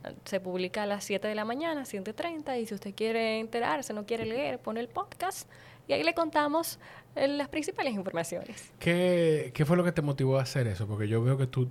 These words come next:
Speaker 2: tú te, tú te mueves mucho, o sea, tú eres muy inquieta.
Speaker 1: Ay, sí.
Speaker 2: A pesar de que tú estabas en un momento con el, el noti, el
Speaker 1: Ujú.
Speaker 2: trabajo, el noti,
Speaker 1: <laughs>
Speaker 2: el trabajo, y entonces
Speaker 1: Ujú.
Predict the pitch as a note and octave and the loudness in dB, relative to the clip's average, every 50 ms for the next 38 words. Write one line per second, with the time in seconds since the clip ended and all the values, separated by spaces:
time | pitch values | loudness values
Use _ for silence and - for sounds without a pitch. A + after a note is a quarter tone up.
0 | - - - B2 B2 - C3+ C#3 - - - B2+ C3+ C#3 C3+ C3+ C#3 C#3+ D3 C3+ | -2 -8 -8 -6 -2 0 0 0 0 -2 0 2 2 4 4 6 6 6 6 4
1 | B2+ - - A#2 A#2 A#2+ A#2+ A2 - - F#2+ F#2+ G#2 G2 F#2 A2+ A#2+ B2+ C3 C3 | 2 0 0 2 6 6 6 6 4 0 -4 -2 -4 -2 0 2 2 4 4 2
2 | C3 C3+ B2+ B2 B2 - A2 F#2+ F2+ F2+ - F#2 E2+ - F3 E3 D3+ C#3 C3+ - | 2 2 0 0 0 0 0 0 0 0 -4 -8 -10 -8 -8 -6 -6 -8 -10 -12
3 | - - A2 - A#2 - - B2+ A#2+ C3+ D3 C#3 C#3+ C3+ C3 C#3+ C3 - C3 B2+ | -6 -4 0 2 2 4 6 6 6 6 6 4 4 2 2 0 2 4 6 8
4 | C3+ C3 C3+ C3 C3 C3 C3 C3+ C3+ C3 C3 C3 C3+ B2+ B2 C3 A#2 A#2+ A#2+ A#2 | 8 8 6 4 4 4 4 6 6 6 6 6 6 6 6 2 4 4 2 2
5 | A2+ A2 A2 G#2+ - - - - - - - - G#2+ A2+ A#2+ B2+ B2+ A#2+ A2 - | 2 2 0 0 -4 -10 -20 -20 -20 -20 -12 -4 0 2 4 6 6 4 4 2
6 | - E2+ F2 - - - G#2 G#2 B2+ B2+ B2 B2 B2 A#2+ G#2 F#2+ G2 F#2+ - - | -4 -6 -6 -8 -2 2 2 6 8 8 10 10 10 8 6 4 0 0 2 4
7 | A#2 B2 C3 D3 D#3+ F3+ F#3 - G3 G3+ F#3 E3 - B2 B2 A#2+ B2 B2 B2 C3+ | 8 10 10 12 12 10 8 8 4 4 4 4 4 4 6 6 8 10 10 12
8 | D3 E3+ G3+ F3+ G3 G#3 A3 G#3+ - - - - - - - B2+ B2+ B2+ B2+ B2 | 10 10 10 8 6 4 2 0 -4 -16 -18 -18 -14 -2 2 6 6 8 10 10
9 | B2+ B2 A#2+ - C#3+ D3 D3 - E3+ E3+ E3+ E3 D#3+ D3+ | 10 8 8 6 4 2 4 6 6 8 10 10 10 10